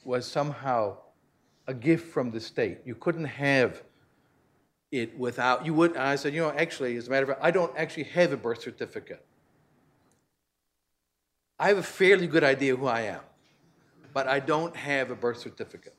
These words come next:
And I know lots of people don't have birth certificates, and they don't walk around saying, "Who am I?" any more than any other philosopher does. So let's look then at what sovereignty means as a characteristic of the modern state. We'll wrap up.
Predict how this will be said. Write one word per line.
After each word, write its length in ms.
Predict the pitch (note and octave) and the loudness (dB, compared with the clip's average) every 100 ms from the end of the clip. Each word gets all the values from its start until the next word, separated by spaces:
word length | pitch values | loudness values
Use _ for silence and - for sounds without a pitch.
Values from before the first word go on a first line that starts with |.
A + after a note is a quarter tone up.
| _ _ _ _ _ _ - | _ _ _ _ _ _ -6
And 80 | |
I 120 | B2+ D#3 | -4 0
know 140 | F3 | 2
lots 340 | F3 F#3+ G3 | 4 4 2
of 80 | E3 | -2
people 240 | C3+ A#2+ A#2+ | -6 -8 -2
don't 260 | C3+ C3+ | -2 0
have 220 | C3 A#2+ | -2 -4
birth 160 | A2+ A#2 | -4 -6
certificates, 760 | - - A2 G#2 - - - _ _ _ A2+ | -10 -10 -10 -10 -16 -20 -20 _ _ _ -6
and 80 | |
they 100 | A#2 | -4
don't 360 | A#2 C#3 C#3+ C#3 | 0 0 0 2
walk 320 | C3+ C#3 - | 2 2 0
around 340 | A#2+ B2 B2+ - | -2 0 -2 -6
saying, 200 | A2+ - | -12 -6
"Who 180 | B3 B3+ | -4 -4
am 160 | A3+ | -4
I?" 180 | A#2 D#3+ - _ _ - - - - D3+ | -8 -12 -18 _ _ -20 -20 -18 -4 2
any 240 | F3 G3 | 4 4
more 280 | D#3+ D3+ C#3+ | 6 6 6
than 140 | C3+ | 2
any 220 | C3+ C#3+ | 2 4
other 240 | C3 B2+ A#2+ | 4 2 0
philosopher 560 | B2+ A2 A2 A2 G2+ | 0 0 -2 -6 -8
does. 340 | G2+ D#2+ - - - - - - - - E3+ E3 E3 - - - _ _ _ _ - | -8 -10 -12 -16 -18 -18 -18 -20 -20 -20 -18 -16 -18 -20 -20 -20 _ _ _ _ -6
So 100 | E3 | 2
let's 220 | G#3 - | 2 4
look 220 | F#3+ F#3+ | 2 4
then 160 | F3+ E3 | 4 6
at 140 | D#3 | 8
what 200 | D3+ D3+ | 8 6
sovereignty 680 | - D#3+ D#3 D3 C3+ - C3 | 8 10 10 8 0 0 0
means 420 | B2 G#2 D#2 - | 0 -4 -8 -10
as 140 | A2+ A#2 | -8 -8
a 40 | |
characteristic 680 | - C#3+ C3+ C3 - B2+ B2+ | 0 0 2 -2 -2 -2 -2
of 100 | A2+ | -2
the 60 | |
modern 360 | A#2 A#2 A2 G#2+ | 0 0 0 -6
state. 300 | - G#2+ F2+ | -8 -8 -8
We'll 160 | G#2+ A2 | -10 -8
wrap 380 | A2+ G#2 G2 G2 | -6 -6 -10 -12
up. 180 | - | -14